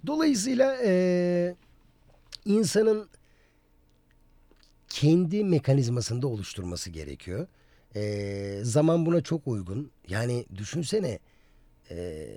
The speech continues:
şöyle bir düşün. Sesli kitaplar, değil mi? E, masaj koltuklarına <laughs> kadar yani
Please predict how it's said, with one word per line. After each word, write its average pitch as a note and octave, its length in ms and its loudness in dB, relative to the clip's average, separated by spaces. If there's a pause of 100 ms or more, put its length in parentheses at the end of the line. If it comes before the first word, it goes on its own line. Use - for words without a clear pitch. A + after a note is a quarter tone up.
(240)
şöyle G#2+ 360 -4
bir C#3 100 -4
düşün. C#3+ 260 -6
Sesli A#2 440 -10
kitaplar, A#2 920 -10 (320)
değil A2+ 100 -8
mi? A2 220 -6 (720)
E, E2+ 380 -10 (920)
masaj A#2 420 -2
koltuklarına B2 680 0
<laughs> - 0 -
kadar A#2+ 320 0
yani G2+ 440 -6